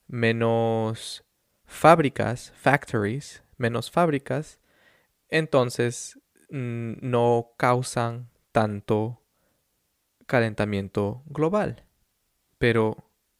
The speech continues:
claro, yo sé que eso es imposible, es difícil, es inconveniente,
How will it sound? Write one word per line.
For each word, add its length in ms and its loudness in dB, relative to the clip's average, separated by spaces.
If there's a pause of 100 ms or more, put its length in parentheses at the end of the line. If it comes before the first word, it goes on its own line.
(120)
claro, 540 2 (140)
yo 260 4
sé 360 2
que 320 -2
eso 220 -4
es 340 -6 (640)
imposible, 920 0 (100)
es 540 -6
difícil, 920 -4 (720)
es 640 -6 (520)
inconveniente, 1120 -2